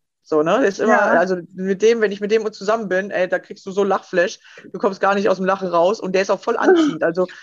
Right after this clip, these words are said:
Speaker 1: ganz viele Menschen finden den mega toll.
Speaker 2: Ja.
Speaker 1: Und ihm, ihm wurde jetzt aber schon öfter gesagt, äh, „Ey, du bist immer so lustig, aber man merkt richtig, dass das nur eine Maske ist. Irgendwas ist dahinter, was du nicht zeigen willst.“ Und er ist dann immer richtig
Speaker 2: Ja.
Speaker 1: schockiert. Er so, „Hä, wieso sagen die Leute das jetzt immer zu mir?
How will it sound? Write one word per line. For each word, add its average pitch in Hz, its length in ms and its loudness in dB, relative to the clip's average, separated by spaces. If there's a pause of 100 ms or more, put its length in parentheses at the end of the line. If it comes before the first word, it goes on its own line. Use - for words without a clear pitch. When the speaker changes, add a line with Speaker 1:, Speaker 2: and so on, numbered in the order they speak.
(100)
Speaker 1:
ganz 240 180 -4
viele 220 380 4
Menschen 208 320 -2
finden 208 180 -2
den 196 100 2
mega 240 220 -2
toll. 165 400 -2 (760)
Speaker 2:
Ja. 262 200 4
Speaker 1:
Und 196 380 0 (160)
ihm, 196 400 -6
ihm 202 140 -2
wurde 294 160 2
jetzt 240 140 2
aber 208 140 0
schon 214 120 -6
öfter 240 240 0
gesagt, 180 420 -2 (420)
äh, 185 300 2 (260)
„Ey, 202 200 0
du 202 120 -2
bist 220 140 -2
immer 202 140 -2
so 196 100 0
lustig, 226 440 -2
aber 190 140 0
man 185 140 -6
merkt 196 240 -6
richtig, 233 320 -6
dass 202 140 0
das 196 120 -6
nur 202 100 0
eine 202 100 0
Maske 196 360 -2
ist. 208 300 0
Irgendwas 214 300 -2
ist - 140 -12
dahinter, 214 340 -2
was 190 140 -4
du 196 60 -8
nicht 190 160 -8
zeigen 160 320 -2
willst.“ - 320 -12 (220)
Und 190 100 -4
er 175 80 8
ist 220 80 2
dann 208 80 4
immer 196 120 4
richtig 226 180 0
Speaker 2:
Ja. 226 40 4
Speaker 1:
schockiert. 208 360 0
Er - 100 2
so, 180 100 -2
„Hä, 185 140 0
wieso 170 140 -10
sagen 214 220 -4
die 214 80 -4
Leute 196 180 0
das 196 160 -4
jetzt - 120 -16
immer 190 160 -2
zu 202 120 -4
mir? 196 200 0